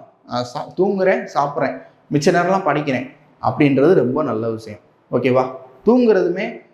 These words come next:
"மொத எட்டு மணி நேரம் தூங்குனேன், இப்ப ஆறு மணி நேரம் தான் தூங்குறேன், அஞ்சு மணி நேரம் தான் தூங்குறேன்" அப்படின்றது ரொம்ப, ரொம்ப சந்தோஷமான விஷயம். So, இந்த மாதிரி உங்களால எவ்வளோ ஹார்ட் ஒர்க் பண்ண முடியுமோ, அந்த அளவுக்கு ஹார்ட் ஒர்க் பண்ணி படிச்சா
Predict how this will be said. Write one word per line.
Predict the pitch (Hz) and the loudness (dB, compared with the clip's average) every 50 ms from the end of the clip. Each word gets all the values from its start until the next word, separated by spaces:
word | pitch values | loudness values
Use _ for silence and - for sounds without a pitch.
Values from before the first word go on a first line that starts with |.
| _ _ _ _ | _ _ _ _
"மொத | 131 139 156 175 | -4 0 2 4
எட்டு | 151 143 - - 190 | 4 2 2 0 -2
மணி | 190 170 180 | -2 -2 -2
நேரம் | 180 180 175 170 | 0 0 0 -2
தூங்குனேன், | 160 147 143 151 190 220 - | -2 -4 -4 -4 -6 -8 -8
இப்ப | 156 135 - - 139 | -8 -8 -2 0 2
ஆறு | 123 127 147 165 175 170 | 2 4 2 2 2 -2
மணி | 165 160 156 | -6 -6 -6
நேரம் | 156 156 156 - | -6 -6 -6 -6
தான் | 170 165 151 | -8 -8 -6
தூங்குறேன், | 143 131 139 160 185 165 | -8 -6 -6 -4 -4 -4
அஞ்சு | 135 151 156 185 196 | -4 -6 -6 -6 -6
மணி | 185 180 175 | -4 -4 -4
நேரம் | 170 170 165 165 - | -4 -4 -6 -6 -4
தான் | 165 156 147 135 | -4 -4 -2 -2
தூங்குறேன்" | 131 127 123 123 131 131 | 0 0 0 0 -2 -2
அப்படின்றது | 127 120 120 123 120 123 123 123 131 180 254 254 - - - - - - - - | -4 -6 -4 -2 -2 0 0 0 0 0 -2 -2 -4 -10 -14 -16 -20 -20 -2 2
ரொம்ப, | 143 143 160 170 196 | 2 2 4 4 4
ரொம்ப | 190 175 - 143 135 | 2 2 2 0 -2
சந்தோஷமான | - 139 127 127 127 127 - 127 123 123 127 127 120 | -2 -2 -4 -6 -6 -6 -6 -6 -6 -4 -6 -6 -8
விஷயம். | 110 - 117 - - _ | -12 -14 -18 -20 -20 _
So, | - - 131 | -8 -2 0
இந்த | 127 131 139 143 156 160 | 0 0 2 2 0 2
மாதிரி | 160 160 170 180 208 269 392 - - - - - _ _ _ _ _ | 2 2 2 2 2 0 -2 -6 -8 -14 -20 -20 _ _ _ _ _
உங்களால | 127 127 - 156 175 208 220 220 220 220 202 | 2 2 4 6 6 6 4 4 4 4 4
எவ்வளோ | 170 165 175 180 165 160 | 4 4 4 2 2 2
ஹார்ட் | 151 139 143 151 151 | 0 0 0 0 -4
ஒர்க் | 147 - | -4 -4
பண்ண | 147 131 123 120 | -4 -4 -4 -4
முடியுமோ, | 120 123 143 175 | -4 -4 -4 -4
அந்த | 175 131 127 135 | -2 -2 -2 -2
அளவுக்கு | 151 156 151 147 - 135 | -2 -4 -4 -4 -2 -2
ஹார்ட் | 139 139 143 | -2 0 -2
ஒர்க் | 147 131 - - | -4 -4 -4 -6
பண்ணி | - 127 131 | -6 -6 -6
படிச்சா | 123 - - - - 131 147 147 - - 196 | -6 -4 -4 -4 -2 -2 -2 -4 0 0 0